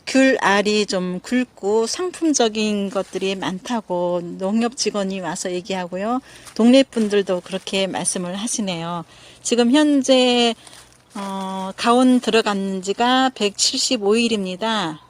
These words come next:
백팔십 일 되면은 이게 귤을 이제는 따도 된다고 하고요. 조금씩 지금 익어가는 지금 상태고요. 그리고 조기 가온 같은 경우는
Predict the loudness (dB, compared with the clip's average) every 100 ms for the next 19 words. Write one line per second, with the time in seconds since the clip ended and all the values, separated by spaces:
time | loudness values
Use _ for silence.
0 | _ 0 0 0 0 2 0 0 2 2
1 | 2 0 0 -2 -2 -2 -4 -8 -8 -6
2 | -6 -6 -14 -20 -18 -8 -4 -2 -2 -2
3 | -2 -2 -4 -2 0 0 0 -2 -4 -4
4 | -4 -6 -6 -6 -4 -4 -6 -20 _ _
5 | -20 -12 -6 -2 0 0 0 -2 -2 -4
6 | -2 -4 -4 -8 -10 -4 -2 -2 -2 -6
7 | -6 -8 -8 -10 -8 -6 -6 -6 -8 -8
8 | -6 -6 -8 -12 -20 _ _ _ _ -4
9 | -2 0 0 0 -2 -2 0 2 2 2
10 | 0 -2 -2 -4 -4 -2 -2 -2 -4 -2
11 | -2 -4